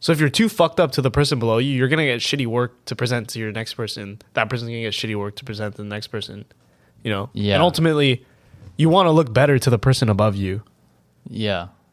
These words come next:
Speaker 1: So I feel like I don't, I haven't seen that, like, too much. Like, it, it's, it's more like, obviously, like, I think everybody in corporate kisses ass to people above you. That's just standard.
Speaker 2: Yeah.
Speaker 1: You have to kiss ass to people above
Speaker 2: Yeah.
Speaker 1: you.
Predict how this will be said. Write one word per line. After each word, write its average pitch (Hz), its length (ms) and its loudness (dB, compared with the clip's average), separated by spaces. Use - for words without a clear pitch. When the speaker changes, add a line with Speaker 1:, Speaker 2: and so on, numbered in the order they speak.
Speaker 1:
So - 140 2
I 131 60 4
feel 147 120 2
like 147 140 2
I 123 80 4
don't, 135 360 4
I - 120 2
haven't 139 220 4
seen 135 240 2
that, 117 180 2
like, 95 280 -8
too 131 400 0
much. 156 720 -2
Like, 101 400 0
it, 117 200 2
it's, - 320 -2
it's 123 200 -2
more 127 240 2
like, 101 380 0
obviously, 165 500 4
like, 127 300 2
I 139 60 4
think 190 220 0
everybody 175 360 4
in 131 80 0
corporate 156 360 2
kisses 135 300 2
ass 113 220 2
to - 100 -6
people 113 240 -4
above 101 280 -4
you. 131 200 -10
That's - 180 0
just 117 160 -6
standard. 107 520 -4
Speaker 2:
Yeah. 95 260 0
Speaker 1:
You 113 60 2
have 113 300 0
to - 100 -4
kiss - 220 -2
ass 98 240 -4
to - 80 -12
people 104 280 -4
above 92 180 -4
Speaker 2:
Yeah. 92 140 -4
Speaker 1:
you. 98 200 -6